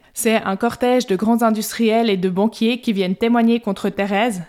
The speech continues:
alors qu'ils lui avaient fait confiance, probablement attirés par l'appât du gain. Finalement, Thérèse, elle va être condamnée à cinq ans de travaux forcés, tout comme son mari Frédéric, et ses deux frères, qui s'étaient fait passer pour les neveux Crawford, sont condamnés à deux et trois ans de prison.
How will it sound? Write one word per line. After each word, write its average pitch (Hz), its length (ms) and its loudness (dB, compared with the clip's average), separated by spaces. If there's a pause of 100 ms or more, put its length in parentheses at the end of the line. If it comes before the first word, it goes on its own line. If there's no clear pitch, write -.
(140)
alors 196 280 0
qu'ils 220 140 -2
lui 202 100 0
avaient 190 200 0
fait 214 180 -2
confiance, - 680 -8 (160)
probablement 208 680 2
attirés 208 400 -2
par 208 160 -2
l'appât 202 260 0
du 190 140 -4
gain. 170 240 -6 (600)
Finalement, 247 640 2
Thérèse, 240 280 0
elle 233 80 0
va 196 120 2
être - 160 -6
condamnée 233 480 2
à 202 100 -4
cinq 247 280 -2
ans 254 80 4
de 240 60 2
travaux 208 240 -2
forcés, 226 520 -6 (120)
tout 294 140 -2
comme 254 180 2
son 220 140 0
mari 196 240 0
Frédéric, 190 640 -6 (360)
et 247 120 2
ses 254 160 0
deux 202 120 0
frères, 226 460 -2
qui 208 100 -4
s'étaient 202 220 -2
fait 202 140 -2
passer 208 340 -2
pour 202 200 -4
les 202 120 2
neveux 214 320 2
Crawford, 208 460 -2 (100)
sont 202 180 -4
condamnés 208 520 0
à 180 100 -2
deux 208 300 -2
et - 80 -8
trois 208 260 -2
ans 208 60 0
de 208 60 -2
prison. - 360 -8